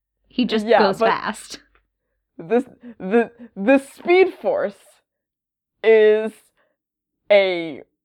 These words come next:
Speaker 2: um, mm, an, an inter-, I wish people could see the faces I'm making, 'cause I'm just trying to, like, <laughs> put this into words. It's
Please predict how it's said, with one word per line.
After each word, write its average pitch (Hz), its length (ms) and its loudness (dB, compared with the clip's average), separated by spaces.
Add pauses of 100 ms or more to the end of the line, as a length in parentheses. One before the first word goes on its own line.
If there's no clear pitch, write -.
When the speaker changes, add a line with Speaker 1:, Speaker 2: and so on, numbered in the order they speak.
(1900)
Speaker 2:
um, 185 400 2 (1160)
mm, 247 460 -6 (640)
an, 220 240 0 (140)
an 202 220 0 (100)
inter-, 320 540 -6 (880)
I 247 100 2
wish 320 300 -6
people 277 280 -2
could 277 200 -4
see 254 180 -4
the 214 120 -2
faces 202 460 -4
I'm 196 160 2
making, 170 360 -8
'cause 196 140 0
I'm 202 140 -6
just - 220 -6
trying 233 420 0
to, 233 80 -4
like, - 380 -2 (400)
<laughs> - 800 -12
put 480 220 2
this 381 140 0
into 247 280 -2
words. 185 440 -4 (460)
It's 208 340 0